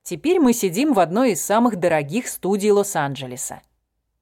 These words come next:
У нас заключён контракт на ближайшие несколько лет.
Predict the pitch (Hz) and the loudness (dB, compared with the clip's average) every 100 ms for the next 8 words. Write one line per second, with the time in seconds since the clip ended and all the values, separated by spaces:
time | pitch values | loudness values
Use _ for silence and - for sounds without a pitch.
0 | _ _ _ - 185 190 220 185 196 196 | _ _ _ -2 2 4 2 2 2 2
1 | 190 214 208 196 185 175 233 247 - 202 | 2 2 2 2 0 2 0 0 -2 -2
2 | 185 180 170 202 220 - 214 190 202 - | 0 2 2 2 2 0 0 2 0 0
3 | 202 - 190 135 - - | -2 0 -2 -2 -10 -20